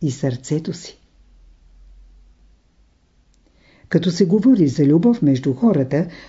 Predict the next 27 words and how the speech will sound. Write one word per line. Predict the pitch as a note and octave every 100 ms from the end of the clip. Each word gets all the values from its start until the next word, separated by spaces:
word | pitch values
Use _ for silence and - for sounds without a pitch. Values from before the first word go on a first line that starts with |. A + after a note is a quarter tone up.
| -
това | D3 C3+
не | C3+ C3+
значи, | - C3 B2+ A#3
че | A#3 D3+
трябва | C3+ C3+
да | C3
обичаш | C#3 C3+ C3 C#3+ -
човека | C#3 B2+ B2+ C3+
външно, | E3+ A#3 - C#3+ D3 E3+ - _ _ _ _ _ -
но | D3 C3+ F3+
да | A3
направиш | F#3 C3+ E3+ D3 D3+ D3 C3
връзка | B2+ D3+ F3+ - D#3+
с | -
него, | C3 B2+ - - _ _ _ - _ _ _ _ _ B2
да | C#3
му | C#3+ C3+
окажеш | B2+ C#3+ C#3 D3+ C3+ - _ -
пълно | C#3 F#3+ G3+ E3+
доверие. | C3+ B2+ D3 E3+ C#3+ - _ _ _ _ _ _ _ _ - - - _ _ - _ _ _ - _ _ _ _ _ _ -
Имаш | E3 C#3 E3 -
ли | C4+
вяра | F3 C#3+ C#3
в | -
човека, | - C3 C3 C#3
когото | B2+ B2+ B2+ B2+ B2
обичаш, | A#2+ A#3 G#3 C#3+ -